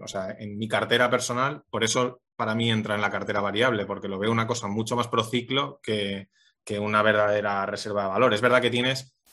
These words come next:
todos los fundamentales detrás de impresión de moneda, tal, to-, todo este tema que podría favorecer activos reales, y si entiendes que los activos digitales también son activos reales, pues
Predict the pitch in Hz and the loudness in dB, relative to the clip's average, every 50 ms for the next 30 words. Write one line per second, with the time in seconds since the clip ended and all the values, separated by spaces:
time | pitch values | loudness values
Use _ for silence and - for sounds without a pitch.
0 | _ _ _ _ - 120 120 123 127 127 127 123 - 123 123 120 117 120 117 113 | _ _ _ _ 0 4 4 4 6 4 2 2 0 -2 -2 -2 -2 -2 -2 0
1 | 117 120 120 120 120 113 120 120 110 123 120 127 127 127 113 110 113 117 117 120 | 0 2 2 2 2 0 0 -2 0 2 2 4 4 4 2 2 0 2 2 0
2 | 123 - - _ _ _ _ _ - 101 101 98 - 104 95 98 101 107 110 110 | 0 -4 -8 _ _ _ _ _ -14 -12 -10 -8 -8 -8 -6 -4 -4 -2 -2 0
3 | 110 107 107 107 107 107 107 110 107 107 110 110 107 110 - 101 104 104 107 107 | 0 -2 -2 -2 -2 0 0 0 2 2 0 0 -2 -2 -2 0 2 2 2 2
4 | 107 107 - 107 101 - - 107 104 101 - 110 104 110 110 104 101 - 107 98 | 0 -2 -6 -8 -10 -8 -6 -4 -4 -4 -4 -4 -2 -2 -2 -4 -4 -6 -8 -6
5 | - 110 104 107 113 117 117 117 117 113 113 113 107 - 113 107 107 - 120 113 | -4 -4 -4 -2 0 0 0 0 0 -2 -2 -2 -2 -2 -2 -2 -2 -2 0 0
6 | 113 110 110 110 123 131 131 135 156 170 - - _ _ - 117 - 104 95 92 | 2 2 2 4 4 4 2 2 -2 -4 -10 -16 _ _ -16 -12 -10 -10 -8 -8
7 | 98 98 95 98 101 - - 104 95 104 101 95 107 101 101 95 101 95 95 101 | -8 -6 -6 -6 -6 -6 -8 -8 -6 -6 -6 -6 -4 -6 -4 -4 -6 -8 -10 -4
8 | 92 113 113 - 98 - - 92 90 92 90 - 107 104 - 101 98 101 98 98 | -2 0 0 0 -2 -6 -10 -14 -16 -14 -14 -12 -12 -10 -8 -8 -6 -6 -8 -8
9 | - - 101 101 101 98 101 101 104 113 127 127 - - - - _ | -8 -6 -4 -4 -2 -2 0 0 0 0 -2 -4 -8 -12 -16 -16 _